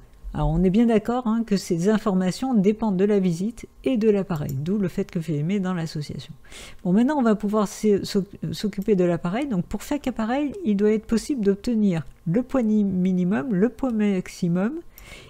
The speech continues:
et la liste des, la liste des muscles qui y travaillent. Alors, euh,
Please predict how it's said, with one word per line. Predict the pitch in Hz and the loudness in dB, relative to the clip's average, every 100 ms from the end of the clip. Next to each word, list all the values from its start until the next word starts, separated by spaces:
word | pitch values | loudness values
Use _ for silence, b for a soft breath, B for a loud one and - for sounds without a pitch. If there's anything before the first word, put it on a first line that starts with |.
| - - | -8 -2
et | 285 | 2
la | 247 | 2
liste | 226 294 - 240 | 2 0 -2 -2
des, | 190 185 190 202 190 - 170 | 0 2 4 4 2 -4 0
la | 170 | 2
liste | 190 294 - 180 | 2 0 0 2
des | 160 170 | 4 4
muscles | 185 269 - - 202 | 4 2 -2 -6 -6
qui | - 247 | -4 -4
y | 190 185 | -2 -6
travaillent. | - 202 180 143 131 - - | -4 -2 0 -2 -4 -6 -6
Alors, | 170 139 - b b b _ - | -4 -4 -8 b b b _ -10
euh, | 147 131 | -6 -4